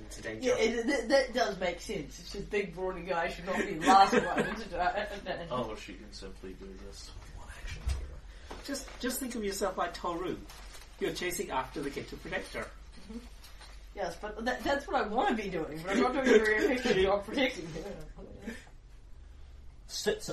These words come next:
Speaker 3: sits up, sort of leaps over one of these crates,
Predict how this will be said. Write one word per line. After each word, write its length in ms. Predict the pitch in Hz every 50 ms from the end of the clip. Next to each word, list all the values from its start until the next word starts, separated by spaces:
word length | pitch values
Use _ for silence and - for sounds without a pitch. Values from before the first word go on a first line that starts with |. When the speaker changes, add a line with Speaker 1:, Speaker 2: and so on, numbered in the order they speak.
| - -
Speaker 3:
sits 380 | - - - 226 - - -
up, 320 | 262 - - 151 - - -
sort 220 | - 151 143 139 131
of 60 | 127 - - 143 151
leaps 260 | 190 208 - - -
over 220 | - 175 156 139
one 140 | 139 135 131
of 80 | 127 120
these 160 | 117 107 -
crates, 560 | - - - - - - - - - - -